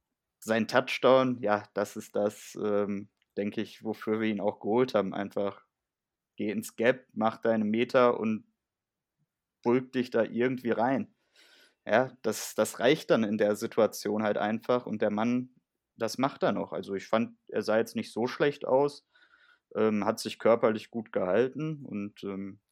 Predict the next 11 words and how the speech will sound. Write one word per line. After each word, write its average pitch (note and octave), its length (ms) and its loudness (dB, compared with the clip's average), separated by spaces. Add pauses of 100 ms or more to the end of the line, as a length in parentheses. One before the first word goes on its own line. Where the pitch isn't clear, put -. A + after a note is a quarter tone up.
wenn G2+ 200 -4
wir G#2+ 120 -2
das A2 260 -2
schaffen, C#3+ 500 -2
so, A2+ 220 -6
so G#2+ 180 -6
dieses G2+ 500 -10
Dreier-Running-Back, C3 920 2
dieses G2+ 240 -12
Trio, D3 540 -4 (720)
ähm, A2 420 0